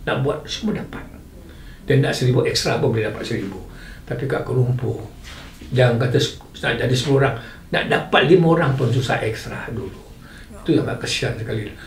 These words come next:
Akhir-akhir sekali. Itu yang saya ceritakan dalam dokumentari yang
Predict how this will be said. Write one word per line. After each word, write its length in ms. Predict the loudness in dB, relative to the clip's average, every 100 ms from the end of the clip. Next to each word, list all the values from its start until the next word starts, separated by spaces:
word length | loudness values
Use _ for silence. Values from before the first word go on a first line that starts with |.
| -16 -8
Akhir-akhir 680 | -2 0 0 0 -2 -2 -2
sekali. 540 | -2 -4 -2 -2 -4 -8 -14 -18 -20 -20 -20 -20 -18 -18 -18 -20 -20 -20 -18 -18 -18 -18 -8
Itu 160 | 0 2
yang 80 | 2
saya 160 | 0 -2
ceritakan 340 | -2 -2 -2
dalam 300 | -2 -2 -4
dokumentari 680 | -6 -6 -6 -6 -6 -6
yang 80 | -6